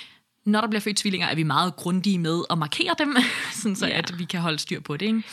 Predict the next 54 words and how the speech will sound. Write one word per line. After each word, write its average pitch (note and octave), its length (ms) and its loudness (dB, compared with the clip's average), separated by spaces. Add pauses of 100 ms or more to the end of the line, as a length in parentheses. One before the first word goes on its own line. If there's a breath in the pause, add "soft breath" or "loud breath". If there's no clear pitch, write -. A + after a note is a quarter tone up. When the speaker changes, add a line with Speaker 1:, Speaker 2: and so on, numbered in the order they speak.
(420 loud breath)
Speaker 2:
Jeg A#3 100 4
vil B3 80 -2
sige, A3+ 240 -2
det A#3 140 0
som B3+ 180 0
er C3+ 160 2 (100)
næsten D3+ 380 -2
er C#3+ 60 0
det C#3+ 440 -6
største - 460 -2
problem D#3 640 -4
ved D#3 100 0
det, D#3+ 180 -4
er, C#3+ 200 2
at - 160 -2
man C#3+ 160 -2
kan A3 180 2
altså D#3 160 -6
godt B2+ 200 -6
blive D#3 120 -2
en D3 60 -2
lille C#3 140 -4
smule C#3+ 200 -6
forvirret C#3+ 420 -4
selv - 240 -4 (480)
der E3+ 100 0
om D3 60 -4
natten. C3+ 400 -4
Speaker 1:
Mhm. G3+ 80 4
Speaker 2:
Altså F#3 240 2
særligt F3+ 380 2
jo, E3 200 -2 (440 loud breath)
vi F3 140 -6
bruger F3 360 -2
jo A#3+ 120 -2
tid - 420 -4
ret C#3+ 140 0
meget C#3 400 -2
i - 40 -8
forhold D3+ 420 -2
til, D#3 300 -4 (840)
for - 80 -18
eksempel - 240 -6
hvis D#3 160 -6
man C#3+ 120 -4
presser - 420 -4
sådan, D3+ 300 -6
så F3 260 -4
går G#3 80 0
vi E3+ 80 -2
jo D3 100 -2
op F3+ 180 -2
i, C4+ 160 0
hvad E3+ 180 0